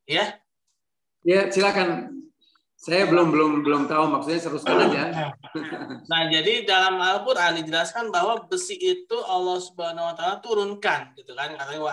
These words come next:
Speaker 1: anzalna hadida," kan. Nah, eh, pada permulaannya gitu ya, para ulama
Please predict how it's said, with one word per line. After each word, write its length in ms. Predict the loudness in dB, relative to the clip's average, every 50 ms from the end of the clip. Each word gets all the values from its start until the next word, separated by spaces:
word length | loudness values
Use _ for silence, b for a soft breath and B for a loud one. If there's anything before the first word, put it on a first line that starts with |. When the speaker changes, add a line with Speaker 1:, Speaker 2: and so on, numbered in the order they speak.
| -4
Speaker 1:
anzalna 720 | -4 -6 -6 -6 -2 -2 0 0 0 0 0 0 0 0 -2
hadida," 480 | -4 -6 -6 -8 -12 -8 -6 -6 -6 -6 -8 _ -8
kan. 240 | -8 -8 -8 -8 _ _ _ _ _ _ _ _
Nah, 320 | -6 -2 0 0 0 -2 -6 -12 _ _ _ _ _ _ _ _ _ _ -2 0
eh, 680 | 2 4 6 6 6 6 6 6 4 4 4 4 2 2 -2 -8 -18 _ _ 0
pada 480 | 0 0 2 4 4 2 2 2 0 -2
permulaannya 1040 | -2 -2 0 0 2 2 2 2 2 0 -2 -2 -4 -6 -8 -8 -8 -10 -10 -12 -14
gitu 140 | -12 -8 -6
ya, 160 | -6 -6 -6 -8 _
para 240 | 0 2 2 2 4
ulama 640 | 4 4 4 4 2 0 -2 0 0 0 0 0